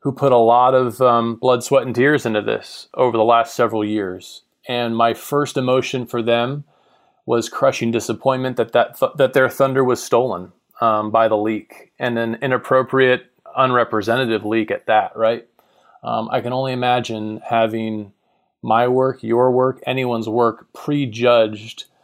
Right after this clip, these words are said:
in such an unrepresentative fashion. Like, I, I sincerely hurt for those people, and I think we all stand by our professional product and can live with the results and the consequences of that. Um,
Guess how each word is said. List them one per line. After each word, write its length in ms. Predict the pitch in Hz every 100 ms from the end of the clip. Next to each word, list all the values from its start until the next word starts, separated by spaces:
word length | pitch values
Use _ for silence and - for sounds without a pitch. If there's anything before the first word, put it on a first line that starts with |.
| _ _ _ _ _ -
in 120 | 123
such 320 | - 123 -
an 100 | 120
unrepresentative 920 | 113 123 123 113 113 117 120 110 107
fashion. 600 | - 117 147 - 95 87
Like, 180 | 104 110
I, 460 | 98 113 120 123
I 40 | 123
sincerely 680 | - - 120 - 139 131 123
hurt 240 | 131 127
for 140 | - 139
those 200 | 139 -
people, 540 | 143 143 160 170 - 127
and 80 |
I 80 | 123
think 260 | 120 131 -
we 160 | 120
all 300 | 117 117 113
stand 320 | 110 - 117 117
by 120 | 113
our 120 | 107
professional 520 | - - 123 - 104
product 520 | 101 113 120 131 127
and 160 | 123 113
can 100 | 104
live 300 | 107 117 117
with 100 | 113
the 100 | 113
results 440 | 110 104 113 -
and 60 | 117
the 20 | 110
consequences 720 | 110 110 - - 135 127 127
of 100 | 127
that. 360 | 131 143 143 _ _ _ _ _
Um, 420 | - 110 107 104